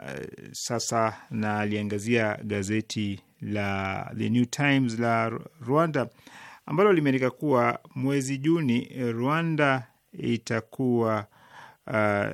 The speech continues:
ni, eh, m-, Rwanda itakuwa ni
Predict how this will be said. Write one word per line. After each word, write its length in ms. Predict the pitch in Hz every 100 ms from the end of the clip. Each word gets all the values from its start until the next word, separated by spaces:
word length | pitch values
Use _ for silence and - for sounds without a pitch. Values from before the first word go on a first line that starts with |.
| 110
ni, 440 | 104 104 110 107 98 - _ 113
eh, 460 | 104 101 101 98 - _ -
m-, 440 | 101 107 104 - - _ _ 69 -
Rwanda 240 | 113 160 160
itakuwa 460 | 143 - 175 147
ni 280 | 131 123